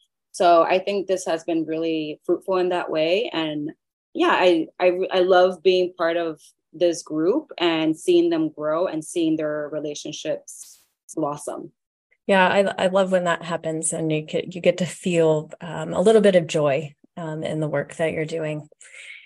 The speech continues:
Speaker 2: I think that it could be a model for a lot of places around the United States.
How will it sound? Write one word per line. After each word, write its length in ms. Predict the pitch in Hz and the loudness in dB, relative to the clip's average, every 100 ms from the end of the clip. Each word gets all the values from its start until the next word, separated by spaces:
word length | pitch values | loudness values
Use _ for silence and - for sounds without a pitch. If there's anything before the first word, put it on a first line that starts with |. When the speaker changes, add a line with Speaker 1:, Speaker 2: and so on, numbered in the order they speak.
| _ _ - | _ _ -14
Speaker 2:
I 100 | 180 | -14
think 280 | 160 185 170 | -8 -8 -4
that 260 | 170 170 - | -4 -4 -6
it 80 | - | -10
could 160 | 175 | -8
be 140 | 180 170 | -2 0
a 80 | 160 | 0
model 460 | 160 151 151 156 | 0 0 0 -2
for 240 | 156 175 160 | -6 -6 -4
a 100 | 151 | -4
lot 200 | 151 139 | -4 -4
of 200 | 156 - | -6 -8
places 440 | 170 170 180 170 | -6 -6 -4 -6
around 220 | 160 156 | -4 -4
the 100 | 165 | -4
United 360 | 170 160 160 156 | -6 -4 -4 -4
States. 440 | - 170 160 - | -4 -4 -4 -8